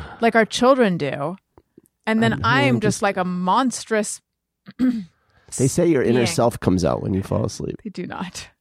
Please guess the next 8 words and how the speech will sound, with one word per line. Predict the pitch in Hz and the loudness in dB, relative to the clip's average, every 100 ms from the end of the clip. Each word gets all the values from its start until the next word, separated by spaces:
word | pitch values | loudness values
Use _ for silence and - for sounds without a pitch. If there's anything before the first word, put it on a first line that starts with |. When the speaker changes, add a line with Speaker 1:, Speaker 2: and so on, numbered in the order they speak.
| _ | _
Speaker 1:
<laughs> | _ _ - | _ _ 2
All | 78 - - - - - - - 247 | 2 0 -4 -2 -2 -2 -14 -2 2
right, | 196 - | 2 0
let's | 247 294 | -4 -2
listen | 330 311 | -2 0
to | 240 | -2
a | |
call. | 202 175 156 180 | 0 0 0 -2